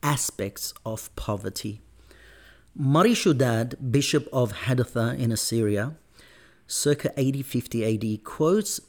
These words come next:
Mar Theodore of Mepsustia, who was a Christian theologian,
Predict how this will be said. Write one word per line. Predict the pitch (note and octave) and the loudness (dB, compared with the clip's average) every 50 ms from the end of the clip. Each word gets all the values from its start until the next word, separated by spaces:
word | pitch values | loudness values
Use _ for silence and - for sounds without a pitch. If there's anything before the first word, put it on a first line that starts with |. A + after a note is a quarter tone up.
| - - | -10 -4
Mar | B2 A#2+ B2 C3 D3 E3 | -2 0 2 2 0 0
Theodore | D#3+ - - D#3 C#3 C3 B2 A2+ A#2 A#2 A2 G#2 G#2+ - D3+ D#3+ - _ _ _ _ _ _ _ _ - | -2 -4 -2 0 2 2 2 2 2 0 0 0 -2 -2 -4 -8 -10 _ _ _ _ _ _ _ _ -4
of | A#2+ A#2 A2 A2 | -2 -2 -2 0
Mepsustia, | A#2+ G#2+ G#2+ - - - - B2+ - - - - G#2 G2 A2+ B2+ D3 - _ - | -2 -2 -2 -2 -4 -4 -2 -2 -4 -4 -4 -2 -2 -2 -2 -6 -8 -12 _ -2
who | D3 D3 | 0 2
was | C#3+ C3+ C3+ | 2 2 2
a | C3+ C3 B2 A#2 - - - _ _ - | 2 0 0 -2 -6 -10 -18 _ _ -12
Christian | - - - - - D3+ A#2+ | -8 -6 -6 -2 -2 -2 -2
theologian, | - C3 A#2+ A#2+ A2+ A#2+ B2 A#2 G#2+ A#2+ A2+ A2 A2 A#2 | 0 0 0 2 2 2 0 0 0 -2 -2 -2 -2 -4